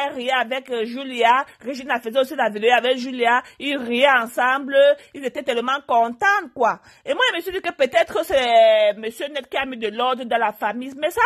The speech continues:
connaître que il y a peut-être quelque chose au-dessous.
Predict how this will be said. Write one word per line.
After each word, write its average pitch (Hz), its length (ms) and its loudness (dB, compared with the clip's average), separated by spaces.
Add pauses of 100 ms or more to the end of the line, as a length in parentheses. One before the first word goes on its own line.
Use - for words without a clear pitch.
(100)
connaître 320 520 2
que 269 220 2 (320)
il 349 160 -4
y 370 60 4
a 339 100 4
peut-être 269 380 -2
quelque 311 340 -6
chose 294 380 -6
au-dessous. 226 760 -2